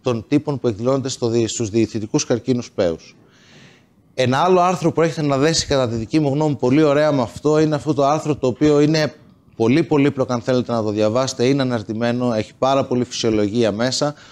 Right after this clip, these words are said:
όπου μας δείχνει, εξετάζει αναλυτικά τα δύο μονοπάτια της καρκινογένεσης. Το μονοπάτι όταν υπάρχει ο H P V και το μονοπάτι όταν δεν υπάρχει ο H P V. Ε, έτσι λοιπόν, ε, όταν υπάρχει ο H P V,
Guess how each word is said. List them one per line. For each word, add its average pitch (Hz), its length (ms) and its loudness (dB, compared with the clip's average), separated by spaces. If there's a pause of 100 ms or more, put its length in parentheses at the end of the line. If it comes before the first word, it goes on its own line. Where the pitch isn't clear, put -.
(280)
όπου 120 220 0
μας 123 220 0
δείχνει, 160 480 0
εξετάζει 123 640 -2
αναλυτικά 123 500 -2
τα 127 120 0
δύο 143 180 2
μονοπάτια 127 540 -2
της - 120 -6
καρκινογένεσης. 110 960 -4 (320)
Το 104 100 -2
μονοπάτι 110 520 0
όταν 120 220 0
υπάρχει 147 420 -2
ο 170 140 4
H - 140 -6
P 165 140 0
V 180 80 2
και - 100 -4
το 123 100 -2
μονοπάτι 123 420 0
όταν 117 240 -2
δεν 120 180 0
υπάρχει 95 380 -4
ο 85 140 -4
H - 140 -10
P - 20 -6
V. 82 200 -6 (880)
Ε, 120 380 0
έτσι 165 180 0
λοιπόν, 147 560 2
ε, 113 320 0
όταν 147 260 0
υπάρχει 160 380 0
ο 131 140 2
H - 140 -4
P 110 140 2
V, 104 140 2